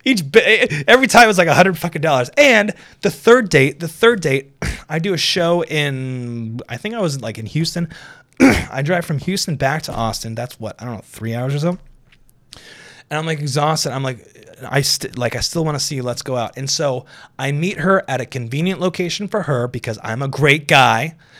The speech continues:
And then on the third date, I guess, I, and then again, I pay for this bill, then, you know, hundred dollars now for f-, fucking. And then she goes, "You know what? I think it would be, I think, you know, we should just be friends." And I'm like, "Get the,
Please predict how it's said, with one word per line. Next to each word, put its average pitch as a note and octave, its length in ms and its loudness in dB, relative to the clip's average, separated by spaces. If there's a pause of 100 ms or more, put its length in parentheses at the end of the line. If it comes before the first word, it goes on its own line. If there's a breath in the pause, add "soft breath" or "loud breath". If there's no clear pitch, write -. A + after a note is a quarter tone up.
(200 loud breath)
And C#3 160 -4
then E3 140 -2
on D#3+ 80 -2
the C#3+ 80 -4
third G3+ 340 0
date, C3 220 -2
I B2 160 -2
guess, C#3+ 340 0
I, A2+ 100 -4
and A2+ 140 -6
then A#2 80 -4
again, A#2+ 240 -2
I A2+ 60 -4
pay C#3 240 -2
for D3 100 -6
this C#3 160 -4
bill, C3 680 0
then, B2 260 -6
you C3 120 -6
know, A2 60 -8
hundred C#3 340 -2
dollars B2 340 0
now A#2 280 -4
for A2+ 220 -12
f-, - 300 -20 (140)
fucking. A#2 400 -14 (1000 loud breath)
And D3+ 140 -2
then D3 120 -2
she D#3+ 220 -2
goes, D#3 300 -2
"You E3 80 2
know E3 80 2
what? D#3+ 360 0 (240)
I B2 140 -8
think C#3+ 340 -8
it C#3+ 40 -4
would C3 120 -2
be, B2+ 180 -8 (200)
I A#2+ 100 -6
think, C#3+ 380 -8
you C3 120 -6
know, A2 220 -8 (680)
we C3+ 160 -4
should B2+ 200 -4
just A#2 280 -4
be A2+ 120 -8
friends." G2+ 380 -10
And A#2+ 100 -10
I'm B2+ 140 -4
like, A2+ 280 -8
"Get F#3+ 340 -2
the, G2 260 -4